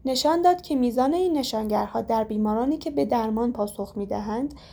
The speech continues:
با افرادی که پاسخ مناسبی دریافت نمی‌کنند تفاوت دارد.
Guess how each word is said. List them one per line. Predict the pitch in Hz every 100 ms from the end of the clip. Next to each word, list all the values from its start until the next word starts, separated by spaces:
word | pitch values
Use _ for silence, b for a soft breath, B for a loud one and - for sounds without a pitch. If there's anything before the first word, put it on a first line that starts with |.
| B B -
با | 247
افرادی | 220 214 240 247 302
که | 311
پاسخ | - 226 240 226
مناسبی | 233 220 220 - 311 247
دریافت | 220 208 214 214 -
نمی‌کنند | 220 214 214 226 233 277 311 B B -
تفاوت | - 247 226 214 208 -
دارد. | - - -